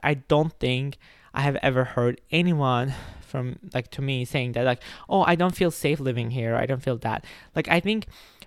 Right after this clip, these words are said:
this has changed over the past two years now since the pandemic. Like, one of my friends, actually, she was living in Upper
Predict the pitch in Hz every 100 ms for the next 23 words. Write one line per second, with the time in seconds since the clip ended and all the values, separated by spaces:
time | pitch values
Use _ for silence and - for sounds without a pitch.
0 | _ - 208 - 185 160 - - 120 131
1 | 165 185 - - 131 131 123 117 - 117
2 | - - 123 110 110 113 123 139 143 -
3 | 127 113 - 110 104 110 139 - 131 -
4 | - - _ _ 156 160 170 156 147 143
5 | 151 - 131 127 127 139 - 131 - 120
6 | 120 - 123 117 175 185 170 135 - 135